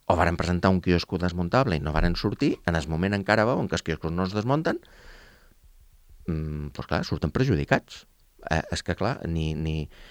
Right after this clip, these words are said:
ni es, eh, la previsió econòmica és igual, ni els quioscos igual. Em, clar, és que no surt res. Eh, tu t'has presentat, has, has promès que tindries mil coses i llavors no compleixes. Clar, per prometre i presentar-te podríem haver promès la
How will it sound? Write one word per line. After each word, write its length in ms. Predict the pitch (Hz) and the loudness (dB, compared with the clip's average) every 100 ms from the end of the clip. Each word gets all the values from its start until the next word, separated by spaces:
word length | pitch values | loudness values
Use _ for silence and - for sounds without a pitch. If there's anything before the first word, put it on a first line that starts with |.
| - - | -20 -6
ni 300 | 95 87 87 | 0 4 4
es, 440 | 82 82 - - - | 4 0 -4 -8 -4
eh, 400 | 85 80 78 78 78 | -2 0 0 -2 -2
la 100 | - | 0
previsió 340 | 82 78 87 | 2 4 4
econòmica 400 | - 90 87 85 | 4 4 2 2
és 80 | 90 | 2
igual, 540 | 113 139 131 131 131 123 | 4 4 6 6 4 2
ni 100 | 85 | -2
els 100 | 76 | -2
quioscos 400 | 80 76 - 85 | -2 -2 0 0
igual. 460 | 117 135 123 123 123 - - - - | 2 4 6 6 4 -2 -18 -20 -4
Em, 640 | 95 87 82 80 82 80 - - - _ - _ - - | 4 6 6 4 0 -4 -8 -20 -20 _ -20 _ -16 -2
clar, 220 | 107 - | 0 0
és 140 | 90 - | -2 0
que 140 | 90 | 0
no 160 | 87 95 | 2 2
surt 280 | - 131 113 | 2 2 6
res. 320 | 135 90 - - | 4 4 0 4
Eh, 140 | 87 | 4
tu 160 | - 113 | 4 2
t'has 140 | - - | 4 2
presentat, 540 | 101 107 110 139 - - | 4 4 6 4 4 2
has, 260 | 82 - - | 2 2 -2
has 140 | - | 0
promès 640 | - 101 127 120 - - - - | 4 6 6 4 0 -6 -12 -4
que 100 | - | -2
tindries 420 | 87 82 90 90 | 2 4 4 4
mil 200 | 98 101 | 2 0
coses 460 | - 135 139 185 - - - - - - | 4 4 6 0 -4 -18 -20 -20 -10 -6
i 60 | 69 | -4
llavors 180 | 73 | -2
no 40 | 87 | -2
compleixes. 520 | 123 95 139 - - - _ | 0 0 -2 -4 -8 -20 _
Clar, 140 | - 123 - | -4 -4 -2
per 140 | - | -4
prometre 540 | - 78 82 - 90 92 | -2 0 0 0 -2 -2
i 60 | 87 | -2
presentar-te 560 | 87 92 87 95 - | 0 0 2 0 -2
podríem 300 | 131 131 131 117 | -2 -2 0 -2
haver 80 | |
promès 320 | - - 78 | -2 -2 -2
la 40 | - | -2